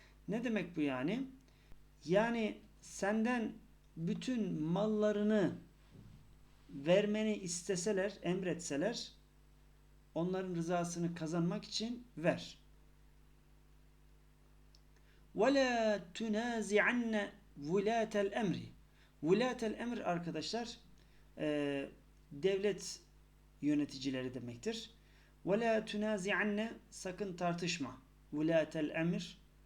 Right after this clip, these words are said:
devlet yöneticileriyle sakın tartışma. "Ve in ra'eyte enneke ent",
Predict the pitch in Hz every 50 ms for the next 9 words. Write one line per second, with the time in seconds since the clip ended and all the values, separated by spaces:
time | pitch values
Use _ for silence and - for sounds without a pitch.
0 | - - - - - - - - - - - - - - - - 160 165 160 175
1 | 208 208 - 180 175 175 175 175 170 170 165 170 170 165 165 156 - - 160 170
2 | 185 170 165 - - 151 143 139 - 139 - - 123 113 - - - - - -
3 | - - - - - - - - - 147 175 208 - 285 262 240 220 208 220 233
4 | 220 254 254 247 247 240 240 240 247 240 233 226 - - - - 269 262 214 165
5 | 170 175 - - -